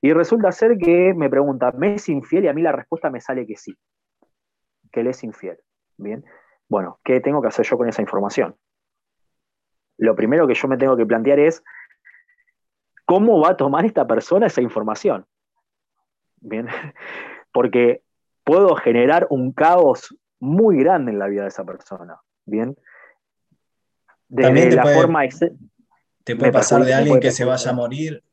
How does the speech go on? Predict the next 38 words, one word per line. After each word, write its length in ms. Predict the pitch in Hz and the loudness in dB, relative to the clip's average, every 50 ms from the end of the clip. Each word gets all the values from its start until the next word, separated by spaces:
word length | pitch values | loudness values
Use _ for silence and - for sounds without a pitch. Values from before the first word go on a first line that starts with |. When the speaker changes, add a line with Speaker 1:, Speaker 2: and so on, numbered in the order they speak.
| _ _ _ - | _ _ _ -20
Speaker 2:
que, 120 | 110 104 _ | -20 -20 _
que, 160 | _ 107 _ | _ _ _
que 120 | - 117 117 | -12 -8 -4
va-, 140 | 123 123 | -4 -4
se 120 | - - 127 | -4 -4 -4
vaya 240 | 127 135 135 143 127 | -4 -4 -4 -4 -6
a 40 | |
morir 340 | 117 117 127 147 165 170 151 | -6 -4 -2 0 0 0 0
o 80 | 135 113 | -2 -4
que 80 | 120 | -4
veas 220 | 117 127 131 131 - | -6 -6 -6 -6 -8
algún 200 | 120 120 127 131 | -12 -12 -10 -10
accidente? 580 | 127 120 - - 110 107 117 139 156 151 147 123 | -10 -12 -12 -14 -12 -10 -8 -8 -8 -8 -10 -12
¿Te 100 | 107 110 | -12 -14
ha 80 | 107 | -16
pasado 460 | 107 110 - - - 127 143 156 143 120 | -14 -16 -14 -12 -10 -8 -8 -8 -8 -8
así? 380 | - - - 135 143 151 156 156 | -10 -12 -12 -10 -8 -8 -8 -10
Speaker 1:
Sí, 760 | 151 - - - - - - - - - 117 104 95 - _ _ _ _ _ _ _ _ _ | -14 -18 -20 -20 -20 -20 -20 -12 -6 -4 -4 -4 -6 -8 _ _ _ _ _ _ _ _ _
sí, 400 | _ - - 120 113 110 113 110 | _ -12 -10 -8 -8 -8 -8 -10
sí, 180 | 107 - 135 120 | -8 -8 -8 -6
también 480 | 123 123 120 120 123 120 117 110 104 | -4 -6 -6 -4 -4 -4 -4 -6 -6
me 80 | 107 117 | -6 -6
ha 80 | 123 123 | -4 -4
pasado. 540 | - - - - 135 139 143 147 151 156 - - - _ _ _ _ _ | -6 -6 -4 0 0 2 2 0 -2 -4 -6 -12 -20 _ _ _ _ _
Y, 380 | - 110 113 117 120 117 117 113 113 - _ - | -10 -8 -4 -4 -2 -2 -2 -4 -6 -8 _ -12
y 120 | - 123 | -8 -4
la 120 | 120 123 120 | -2 -2 -2
recomendación 760 | 123 123 120 127 127 127 131 135 131 135 - - 185 185 180 | -2 -2 -2 -4 -6 -8 -8 -8 -10 -10 -8 -8 -8 -8 -8
siempre 480 | - - 165 165 170 156 143 139 143 151 | -6 -6 -8 -6 -6 -6 -4 -4 -4 -4
es, 120 | 151 - | -6 -8
o 60 | - 127 | -10 -12
sea, 400 | - 131 123 120 117 113 113 - _ _ _ _ _ _ _ _ _ _ _ _ _ _ _ - | -8 -6 -6 -4 -4 -6 -8 -12 _ _ _ _ _ _ _ _ _ _ _ _ _ _ _ -6
puntualmente, 720 | 131 131 131 131 143 151 151 147 139 123 113 110 113 107 | -4 -2 0 2 2 2 2 2 0 -2 -2 -2 -4 -4
¿no? 560 | 117 123 135 139 139 135 127 120 117 117 - 123 | -2 -2 -2 -2 -2 -2 -2 -4 -6 -6 -6 -8
Eh, 260 | 123 120 117 110 - | -6 -6 -8 -8 -8
esto 280 | - 135 - - 139 127 | -8 -10 -6 -2 -2 0
de, 220 | 120 113 110 117 | 0 0 -2 -4
de, 280 | 110 110 107 104 98 | -6 -8 -8 -8 -8